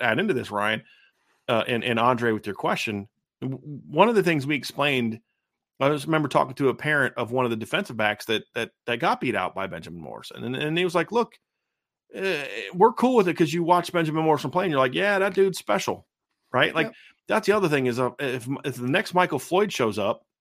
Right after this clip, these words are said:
Speaker 1: and you've been relegated second team, most kids are like, "Yeah, that guy's pretty good.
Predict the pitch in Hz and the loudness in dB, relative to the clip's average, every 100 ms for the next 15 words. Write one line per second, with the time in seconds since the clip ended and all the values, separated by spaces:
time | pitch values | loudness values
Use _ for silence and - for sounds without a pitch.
0 | _ 123 123 175 170 135 135 139 135 113 | _ -4 0 2 0 0 0 0 -2 0
1 | 190 156 123 127 214 311 - 156 147 127 | -4 -2 -4 -2 -2 -2 -2 0 4 2
2 | - 226 320 302 311 262 277 269 - 247 | 2 -4 -2 -2 -4 -6 -8 -8 -6 -6
3 | 240 277 | 0 0